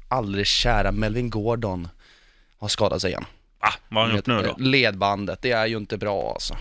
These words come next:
Speaker 2: Men det är bara, det är inget, liksom, det är inte en trasig A C L, utan det är mer någon typ av
Speaker 1: Nej,
Speaker 2: stukning.
Speaker 1: en trasig M C L, men det är ingen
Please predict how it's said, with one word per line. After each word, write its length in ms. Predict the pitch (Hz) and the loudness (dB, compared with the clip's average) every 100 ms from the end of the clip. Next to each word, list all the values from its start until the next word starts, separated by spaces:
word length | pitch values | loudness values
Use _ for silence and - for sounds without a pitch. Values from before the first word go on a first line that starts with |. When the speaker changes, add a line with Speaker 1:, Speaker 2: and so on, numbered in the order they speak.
| - - | -6 0
Speaker 2:
Men 120 | 110 | 4
det 80 | 117 | 4
är 40 | |
bara, 340 | 107 104 101 | 6 4 4
det 120 | 113 120 | 4 4
är 20 | |
inget, 280 | 117 113 107 | 4 2 2
liksom, 560 | 104 95 104 98 87 101 | 0 0 0 0 -2 2
det 60 | 113 | 2
är 20 | |
inte 220 | 104 123 | 4 2
en 120 | 110 | 2
trasig 580 | 101 113 95 - 98 95 | 2 2 2 2 2 2
A 20 | 90 | 2
C 200 | - 110 | 2 2
L, 180 | 90 | 2
utan 260 | 87 - 98 | -2 -2 0
det 60 | 98 | 0
är 40 | |
mer 180 | 98 92 | 2 2
någon 220 | 92 92 | 0 -2
typ 220 | 98 98 | 0 0
av 60 | - | 2
Speaker 1:
Nej, 140 | 135 | 2
Speaker 2:
stukning. 220 | 135 - 147 | 2 2 2
Speaker 1:
en 100 | 139 | 4
trasig 460 | 151 120 123 139 - | 4 4 2 0 2
M 200 | 165 185 | 2 2
C 180 | - 120 | 0 -2
L, 200 | 87 85 | -2 -2
men 180 | 143 151 | 0 4
det 100 | 165 | 6
är 160 | 170 | 6
ingen 400 | 165 147 139 139 | 4 2 2 2